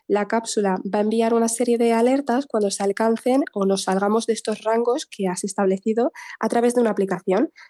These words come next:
Entonces podríamos controlar las operaciones del invernadero desde nuestro teléfono móvil,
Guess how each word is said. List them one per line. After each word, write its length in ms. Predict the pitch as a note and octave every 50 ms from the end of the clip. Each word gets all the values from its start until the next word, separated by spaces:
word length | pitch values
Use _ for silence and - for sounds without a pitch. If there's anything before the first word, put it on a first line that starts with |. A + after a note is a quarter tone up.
| _ -
Entonces 320 | - A3+ A#3+ A#3 B3+ B3+ -
podríamos 460 | - A#3 A3 G#3+ A3+ A#3 B3 C4 -
controlar 760 | - - - C4 B3+ B3 A#3+ - - B3 C4 C4 B3+ B3 A#3
las 180 | G3+ G3+ -
operaciones 560 | G#3+ G3 G#3+ G3+ G3 G3 - A3 G#3+ A3+ A3+ A#3
del 120 | B3+ B3
invernadero 640 | B3 B3 A#3+ B3 A#3+ A#3+ A#3+ A#3+ B3 B3+ C#4 D4 D4+ - -
desde 540 | A3+ A3+ A3 - - - G#3 G3+ G3 G3 G3
nuestro 360 | G#3 G3+ G3 - - G#3 G3
teléfono 380 | G3+ G3+ A3+ A3+ - B3+ B3+
móvil, 320 | B3 C4+ D4 C#4 G#3 E3+